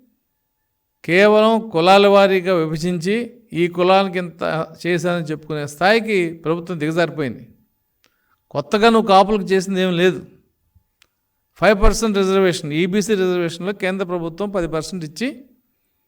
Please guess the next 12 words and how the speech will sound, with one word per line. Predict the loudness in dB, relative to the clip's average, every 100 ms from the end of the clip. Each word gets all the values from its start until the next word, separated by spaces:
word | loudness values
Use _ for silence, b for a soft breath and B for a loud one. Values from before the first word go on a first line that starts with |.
| _ _ _ _
మీరు | 0 4 6 6
రాష్ట్రాలు | 6 6 6 4 4
మీకు | 0 0
అనుకూలంగా | -2 -2 -2 -2 -4
మీరు | -6 -4
ఎంత | -4 -6
పర్సెంటేజ్ | -4 -6 -6 -8
కావాలో | -6 -6
అంత | -8
పర్సెంటేజ్ | -8 -10 -8 -10 -10
ఇచ్చుకోండి | -12 -10 -6
అంటే, | -8 -4 -4 -4 -8